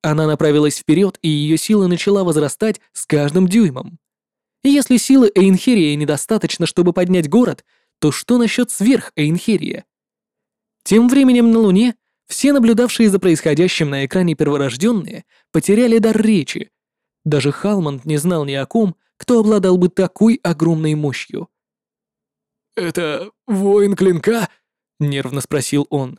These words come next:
Патрокл покачал головой. «Нет,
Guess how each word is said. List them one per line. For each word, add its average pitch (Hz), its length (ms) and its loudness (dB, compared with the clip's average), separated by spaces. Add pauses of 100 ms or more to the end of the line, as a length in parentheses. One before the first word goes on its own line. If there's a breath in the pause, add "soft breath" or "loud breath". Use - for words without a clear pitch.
(880)
Патрокл 240 500 0
покачал 180 460 -2
головой. 147 580 -2 (960)
«Нет, 123 400 -8